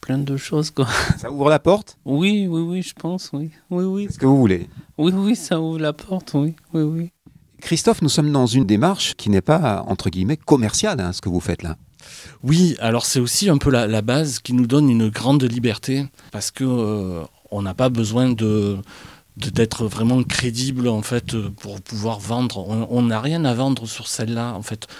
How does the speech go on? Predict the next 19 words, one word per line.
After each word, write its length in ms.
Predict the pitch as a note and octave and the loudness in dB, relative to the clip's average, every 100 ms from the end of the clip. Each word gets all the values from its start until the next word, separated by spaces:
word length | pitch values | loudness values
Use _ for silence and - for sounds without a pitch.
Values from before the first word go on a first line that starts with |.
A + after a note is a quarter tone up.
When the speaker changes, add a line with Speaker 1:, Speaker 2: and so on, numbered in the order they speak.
| - - | -20 -10
Speaker 3:
à 100 | A2+ | -4
part, 340 | C3+ B2 A2+ | -2 -2 -2
euh, 260 | G#2+ G2+ G2+ | -2 -4 -6
s'amuser, 760 | - - A2 A#2 G#2+ A#2 D3+ - - - - _ | -8 -6 -2 -2 0 -2 -4 -8 -20 -20 -20 _
aller 220 | A2 C3 | -2 -2
se 140 | D#3+ C#3+ | -2 -2
chercher 520 | - C3 - F3 F#3 - _ _ | -2 0 0 0 -4 -10 _ _
et, 180 | A2+ A2 | -4 -2
euh, 180 | A2 A2 | -4 -4
enfin 400 | C#3 D#3+ - F#3+ | -2 -2 0 -2
révéler 300 | D3 B2+ C3 | 0 0 2
une 260 | C#3 A#2+ B2 | 2 2 0
image, 460 | A#2+ A#2+ C3+ A#2 | 0 0 -2 -4
euh, 200 | G#2+ G#2 G2+ | -6 -6 -8
qui 140 | - | -6
nous 80 | A2+ | -6
correspond, 640 | G#2+ C3 A2+ - C3+ D3+ F3+ _ | -4 -4 -4 -4 -2 -2 -4 _
mais 160 | A2 A2+ | -6 -4
sans, 480 | - D#3+ F3 F3 | -2 0 2 0